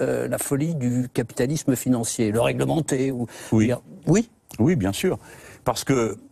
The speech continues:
Speaker 2: euh, il faut comprendre que l'économie, c'est d'abord, euh, produire et consommer pour, euh, vivre demain matin.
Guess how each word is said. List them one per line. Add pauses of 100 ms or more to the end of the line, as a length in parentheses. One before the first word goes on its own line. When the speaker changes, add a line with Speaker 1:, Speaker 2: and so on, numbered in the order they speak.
(200)
Speaker 2:
euh,
il
faut
comprendre
que
l'économie,
c'est
d'abord, (460)
euh,
produire
et
consommer
pour,
euh,
vivre
demain
matin.